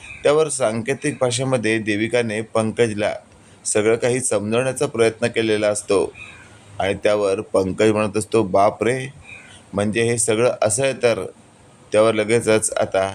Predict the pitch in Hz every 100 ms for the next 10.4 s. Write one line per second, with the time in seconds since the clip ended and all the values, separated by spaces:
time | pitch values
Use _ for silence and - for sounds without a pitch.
0 | - - - - - - - 95 98 104
1 | 107 107 110 117 - 120 107 107 117 110
2 | - - - - - - 98 104 110 123
3 | 127 123 131 131 113 127 123 127 - 127
4 | 123 117 120 123 123 123 123 123 104 92
5 | - - - - - 104 113 120 107 104
6 | 104 127 120 117 123 - 123 107 110 107
7 | 139 135 - - - 120 120 110 110 135
8 | 120 135 135 113 113 - 123 123 117 117
9 | 131 127 123 117 113 110 120 131 123 120
10 | 120 113 107